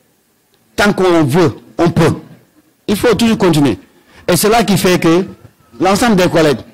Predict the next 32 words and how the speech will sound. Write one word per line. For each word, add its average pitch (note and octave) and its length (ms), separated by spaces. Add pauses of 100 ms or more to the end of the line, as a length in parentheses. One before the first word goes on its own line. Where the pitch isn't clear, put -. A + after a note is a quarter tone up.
(180)
c'est G3+ 180
des F#3+ 120
connaissances G#3 400
internationales G3 520
par F#3 140
mes F#3+ 200
pairs. D3+ 360 (2000)
Donc, D#3+ 300 (120)
par D#3 120
rapport G3 220 (100)
aux C#3 120
articles E3+ 240
scientifiques D#3+ 380
que E3+ 100
j'ai C#3 180
publiés, C#3 460 (300)
et F3 60
c'est F3 140
cela G#3+ 280
qui G3 120
le F#3 100
donne. D#3 200 (340)
Et G#3+ 40
jusqu'à A#3+ 240
présent, B3+ 400 (280)
j'ai A3 140
pas A#3+ 240
honte A#3 360
de G3 100
venir G#3 380
à F3+ 100
l'université, G3+ 640